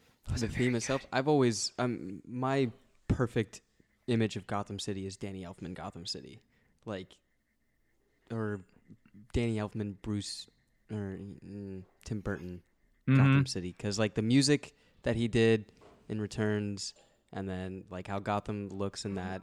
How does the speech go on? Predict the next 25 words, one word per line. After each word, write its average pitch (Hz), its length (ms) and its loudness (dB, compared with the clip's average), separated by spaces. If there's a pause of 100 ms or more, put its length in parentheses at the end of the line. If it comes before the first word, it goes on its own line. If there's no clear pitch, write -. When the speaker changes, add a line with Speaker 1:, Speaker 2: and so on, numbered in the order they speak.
Speaker 2:
and 101 120 -4
then 101 160 -2
again, 139 360 2
I 123 80 4
got 127 160 4
it 110 100 0
a - 60 2
little 127 200 4
bit 117 180 2
in 135 160 0
Justice 117 420 0
League. 90 280 -6
Like, 92 180 -6
that's 123 260 0
my 107 220 0 (560)
perfect 98 380 0
Gotham 92 320 -8
City. 82 240 -6
Speaker 1:
Mm-hmm. 127 380 6
Speaker 2:
So 127 380 4 (280)
with 123 200 2
this 170 220 2
sounding 170 320 2
like, 165 240 -2 (320)
uh, - 40 -14